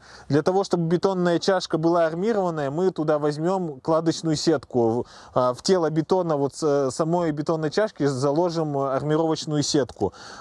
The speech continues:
А армировочной сетки нам нужно будет на две тысячи рублей. А, и пока это у нас получился только фундамент. Но мы с вами договорились считать вместе с полом. А, бетонную чашку мы также здесь утеплим, как и в прошлых вариантах, а,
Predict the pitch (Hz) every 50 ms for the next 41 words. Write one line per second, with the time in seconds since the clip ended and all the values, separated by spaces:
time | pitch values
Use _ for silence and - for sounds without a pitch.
0 | - - - 120 127 131 143 156 170 180 190 196 190 170 170 175 165 143 - 214
1 | 202 - - 175 156 139 147 165 185 170 170 160 160 156 156 143 139 147 147 143
2 | 143 147 160 165 147 - - 139 - - 131 - 135 117 117 110 110 107 101 92
3 | 85 - - _ _ _ _ _ - - - - - - - - - - - -
4 | - - - - - - - - - - 120 120 120 120 117 113 113 107 98 113
5 | - - - - - - - 151 143 - 170 - - 214 220 240 226 202 180 165
6 | - 170 165 175 180 185 175 - - 160 160 160 - - 214 226 202 - 170 135
7 | - 196 185 180 - 175 - - 180 170 160 165 165 160 143 131 120 110 104 104
8 | 143 156 160 160 160 151 139 127 117 113 _ - 151 156 175 170 - 190 185 175
9 | 165 160 151 156 156 160 165 190 202 185 175 - - - 139 - 170 - - -
10 | 151 156 160 - - - 160 - - - 160 151 143 123 110 98 92 85 - -
11 | - - - - - 117 123 127 127 127 127 123 123 117 117 110 - - - -
12 | - - - - - - - - - - - - 143 151 156 - 208 202 196 196
13 | 190 185 - - 220 233 226 - - 185 165 156 160 - - 202 214 202 185 165
14 | 165 156 147 151 190 185 - 175 160 - 175 147 170 196 214 196 175 180 143 -
15 | 160 143 - 190 190 185 - 175 143 - 160 156 156 170 185 202 208 196 - -
16 | 156 139 - - - - 151 143 143 143 139 139 135 127 127